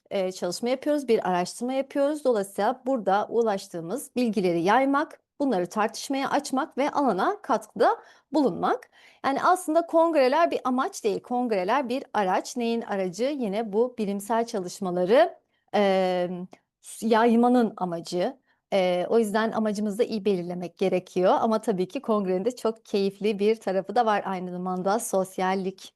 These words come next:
e, tarafı da var. Şimdi öncelikli olarak bilimden bahsediyoruz. Bilimsel bilgiden, bilimsel çalışmalardan bahsediyoruz. O yüzden ben bilimin dört temel amacının bir hatırlanması gerektiğini burada düşündüm. Bilimin birinci amacı nedir? Tanımlamadır, yani betimlemedir.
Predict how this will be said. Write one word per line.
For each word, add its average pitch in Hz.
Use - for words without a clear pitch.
e, 180
tarafı 180
da 220
var. 170
Şimdi 403
öncelikli 381
olarak 294
bilimden 247
bahsediyoruz. 190
Bilimsel 214
bilgiden, 214
bilimsel 214
çalışmalardan 170
bahsediyoruz. 175
O 269
yüzden 262
ben 262
bilimin 254
dört 247
temel 240
amacının 233
bir 240
hatırlanması 214
gerektiğini 175
burada 170
düşündüm. 208
Bilimin 311
birinci 294
amacı 214
nedir? 196
Tanımlamadır, 233
yani 208
betimlemedir. 185